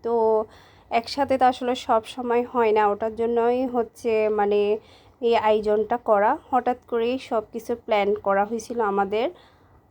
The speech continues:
আ, মাশাআল্লাহ, এমনিতে কেকটা আমার বেশ ভালো লাগছে।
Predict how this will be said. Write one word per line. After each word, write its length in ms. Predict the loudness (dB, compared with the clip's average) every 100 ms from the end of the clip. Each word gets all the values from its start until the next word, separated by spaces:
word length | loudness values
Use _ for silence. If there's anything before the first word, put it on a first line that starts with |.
| _
আ, 280 | 0 4 4
মাশাআল্লাহ, 460 | 2 0 2 0 0
এমনিতে 260 | -2 -4
কেকটা 400 | 0 -2 -2 -4
আমার 240 | 0 0 2
বেশ 340 | 0 0 0
ভালো 260 | 2 4 4
লাগছে। 400 | 0 -2 -8